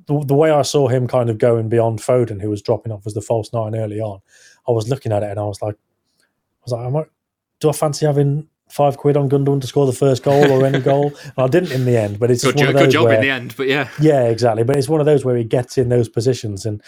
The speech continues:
Speaker 1: you know, it's a bit like, we, I don't think we t-, talked about it last week, but his goal against Fulham last week, I tweeted it, it's the perfect Gundogan goal.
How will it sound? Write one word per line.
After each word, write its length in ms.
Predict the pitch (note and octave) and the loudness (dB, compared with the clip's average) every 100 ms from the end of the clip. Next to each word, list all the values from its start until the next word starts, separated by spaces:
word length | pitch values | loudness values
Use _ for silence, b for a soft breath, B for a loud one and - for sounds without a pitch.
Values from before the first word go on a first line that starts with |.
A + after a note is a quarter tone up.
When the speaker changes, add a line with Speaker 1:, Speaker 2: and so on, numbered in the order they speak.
| B - | B -2
Speaker 1:
you 60 | |
know, 140 | C#3 C3+ | -2 -2
it's 160 | C3 - | -6 -2
a 80 | D3 | -2
bit 260 | A#2+ D#3+ A#2 | 0 0 2
like, 400 | A2+ A2 G#2+ _ _ _ _ _ _ _ _ _ | 2 2 -4 _ _ _ _ _ _ _ _ _
we, 80 | C3+ | -2
I 140 | B2+ | 2
don't 140 | C#3 D3 | 0 0
think 100 | B2 | -2
we 80 | A2+ | -4
t-, 220 | - B2+ - _ | -4 -6 -6 _
talked 220 | C#3 C3+ | -4 -2
about 180 | A2+ G#2+ | -2 -4
it 60 | A2 | -4
last 180 | G#2+ | -4
week, 160 | B2 A2+ | -4 -4
but 80 | C3 | -4
his 120 | A#2+ | -2
goal 200 | C#3+ C#3 | 0 2
against 240 | A#2+ A2 - | 0 -2 -2
Fulham 280 | B2+ A2 | -2 -2
last 220 | G#2 G#2 A#2 | -6 -6 -6
week, 200 | G#2+ A#2 | -2 -2
I 40 | |
tweeted 380 | G2+ B2+ G#2 G2+ | -2 -2 -4 -4
it, 140 | C3 | -4
it's 140 | C3+ - | -2 -2
the 80 | |
perfect 400 | B2+ C#3+ B2+ A2+ | 0 0 0 -2
Gundogan 340 | A#2+ A2+ G#2+ G#2 | -2 -2 -4 0
goal. 300 | A2+ G#2+ | 0 0